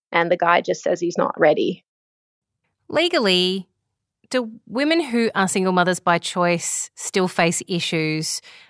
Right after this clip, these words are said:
Speaker 2: We spoke to somebody who said that their agency at the time said that they must have a known donor because they have an, a view that a child should know who their father is.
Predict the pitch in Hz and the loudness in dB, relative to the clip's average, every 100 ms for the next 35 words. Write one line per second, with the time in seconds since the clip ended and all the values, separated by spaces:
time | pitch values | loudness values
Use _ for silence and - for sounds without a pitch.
0 | - 175 - 202 196 185 170 170 165 - | -4 -2 0 0 2 0 2 0 -2 0
1 | 165 160 - 160 143 - - 175 160 160 | 0 0 0 0 0 -4 -6 0 2 2
2 | 165 175 170 165 160 160 160 160 - 156 | 2 -2 -2 -4 -4 0 0 0 -2 -4
3 | 156 147 156 156 151 - - 156 156 156 | -2 -2 0 0 -2 -2 -4 -2 -2 0
4 | 151 147 156 170 190 190 185 170 - 160 | -2 -2 0 2 2 2 0 -2 -4 0
5 | 151 147 - - - - 190 160 151 151 | 0 0 -6 -8 -20 -10 -6 -4 -4 -2
6 | 156 165 175 180 196 202 185 - 170 156 | -2 -2 -2 2 4 4 2 0 -2 -4
7 | _ _ _ - 151 160 - 156 151 151 | _ _ _ 2 2 2 -2 -4 -4 -4
8 | 156 131 - 208 208 202 196 190 180 | -6 -6 0 2 2 2 2 2 -2